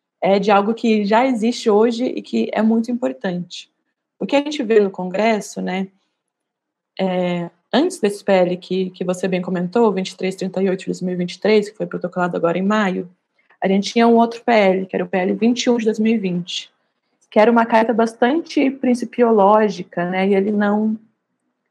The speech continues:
não tinha tanto cuidado de operacionalizar direitos, de pensar realmente em coisas mais práticas pra, é, criar obrigações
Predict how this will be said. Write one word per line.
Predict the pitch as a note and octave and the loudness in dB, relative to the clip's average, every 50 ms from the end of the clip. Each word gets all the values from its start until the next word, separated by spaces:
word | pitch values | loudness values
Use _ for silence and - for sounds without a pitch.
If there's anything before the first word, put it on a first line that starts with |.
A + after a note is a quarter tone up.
| _ _ _ _ _ | _ _ _ _ _
não | - G#3 G#3+ G#3+ | 0 0 0 0
tinha | G#3+ - - C#4+ C#4+ C4+ | -2 -2 0 0 0 2
tanto | C#4 A#3+ A3 A3 A3 A3 | 2 2 2 2 0 0
cuidado | G#3+ - G3 F#3+ G3 G3+ G3+ A3 A3+ | 0 0 0 2 4 2 2 2 0
de | G3+ G3+ | 0 -2
operacionalizar | G3+ G3+ A3 G#3 G#3 G#3 - A3 G#3 G3+ G3+ G#3+ G3+ G#3 G3 G3 | -2 0 0 0 0 0 0 0 0 2 2 0 2 2 0 0
direitos, | F#3+ G#3+ A3 G3+ F#3 F#3+ G3+ G3+ G3+ G3+ G3 F#3+ _ - F#3+ F#3 F#3 F3 F3 | 2 2 2 2 4 4 4 4 2 0 -2 -6 _ -6 -4 -4 -4 -6 -8
de | F3+ | -10
pensar | G3 - G#3+ G#3 G#3 G3+ - G3+ F#3+ | -6 -4 -4 -2 -2 0 0 2 2
realmente | G#3+ A3+ A3+ A3 G3+ G3 G3 G#3 A3 - - A#3+ A3 - - | 2 2 2 0 0 0 -2 -2 -4 -4 -4 -6 -6 -4 -4
em | G3 G3+ | -6 -4
coisas | - - G3+ F#3+ F#3+ F#3+ F#3+ F#3+ F#3+ - - - - _ _ _ _ _ _ _ _ _ _ _ | -2 0 0 0 0 0 -2 -2 -4 -8 -16 -20 -20 _ _ _ _ _ _ _ _ _ _ _
mais | - G#3 G#3 A3 A#3 A#3+ A#3 A#3+ - - - - - | 0 2 2 4 4 2 0 -4 -8 -14 -16 -8 -2
práticas | - G#3+ G#3+ A#3 C4 C#4+ C4+ - - - G#3+ G3 G3 | 2 4 4 4 2 0 -2 -6 -6 -6 -6 -6 -2
pra, | - - G#3 A3 A#3+ B3+ B3 A3+ G3+ G3 - - _ - | 0 2 4 4 4 4 2 0 -2 -4 -6 -8 _ -4
é, | F#3 F3+ F3 E3+ E3+ F3 F3+ - _ _ _ _ _ _ | -2 0 0 0 -2 -4 -6 -10 _ _ _ _ _ _
criar | - A#3 G#3 A3 A#3 C#4 D4+ | 0 2 4 4 4 4 2
obrigações | D4 B3 B3+ A3+ G3+ G3+ G#3 - - G#3+ G3 G#3 A3+ D4 F#4 - - - - - - - | 0 0 0 0 0 0 -2 -2 -2 0 0 0 0 -2 -4 -6 -12 -16 -18 -18 -20 -20